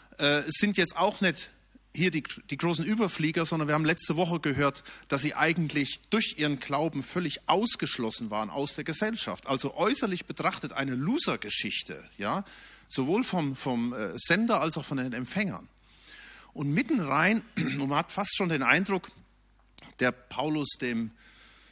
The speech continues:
keine Ahnung, ist irgendwie eine Sicherung durchgegangen oder so, keine Ahnung, dass er jetzt so einen Satz schreibt, aber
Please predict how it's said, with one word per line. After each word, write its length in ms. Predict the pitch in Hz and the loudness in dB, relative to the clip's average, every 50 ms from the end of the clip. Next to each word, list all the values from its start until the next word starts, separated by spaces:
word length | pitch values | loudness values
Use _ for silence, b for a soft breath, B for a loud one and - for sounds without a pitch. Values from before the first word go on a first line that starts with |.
| B B B - - - | B B B -20 -18 -14
keine 240 | - - 113 117 | -10 -8 -6 -6
Ahnung, 180 | 127 151 156 131 | -4 -2 -2 0
ist 60 | 117 | 0
irgendwie 220 | 131 131 127 127 120 | 0 0 2 2 2
eine 80 | 117 | 2
Sicherung 420 | 113 - 196 185 202 175 143 127 117 | 0 0 0 0 2 2 0 0 0
durchgegangen 640 | 147 143 - - 143 120 - 135 123 127 123 120 | -2 -2 -2 -4 -4 -2 0 0 0 2 0 -2
oder 160 | 120 113 117 | -2 -2 -4
so, 100 | 113 123 | -4 -6
keine 280 | 120 - 143 135 135 110 | -4 -4 -4 -4 -2 -2
Ahnung, 240 | 131 160 165 147 127 | -2 -2 -2 -2 -2
dass 160 | 131 127 - | -2 -2 -2
er 60 | 135 | -2
jetzt 160 | 127 - - | -2 -2 -2
so 100 | - 143 | -2 -2
einen 180 | 143 131 135 131 | -2 -2 -4 -2
Satz 320 | - 165 196 - - - | -2 -2 -2 0 -2 -2
schreibt, 320 | - - 113 107 110 - - | 0 0 0 -2 -2 -2 -2
aber 280 | 131 123 143 139 135 | -2 0 0 0 -2